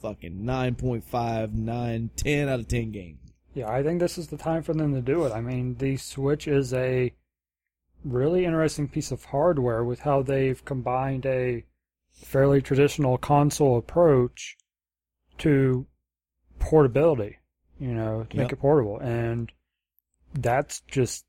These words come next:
Speaker 2: I mean, that's how I, you know, ju-, one of the reasons I bought it, even though there aren't two games I care about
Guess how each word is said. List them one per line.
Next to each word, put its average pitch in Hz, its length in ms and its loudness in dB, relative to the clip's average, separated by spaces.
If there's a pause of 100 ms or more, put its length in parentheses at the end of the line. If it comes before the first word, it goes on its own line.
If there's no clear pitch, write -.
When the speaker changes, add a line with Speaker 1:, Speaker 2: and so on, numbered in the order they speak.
(640)
Speaker 2:
I 147 60 -6
mean, 131 300 -2
that's 156 440 0
how 156 200 4
I, 139 120 6
you 135 180 2
know, 131 160 2
ju-, 143 200 -2 (140)
one 147 200 4
of 135 40 6
the 135 40 6
reasons 135 220 4
I 120 80 6
bought 143 280 4
it, 170 120 2
even 147 140 6
though 139 120 6
there 139 140 4
aren't 135 160 4
two 180 160 2
games 151 260 4
I 143 80 4
care 165 200 6
about 143 280 4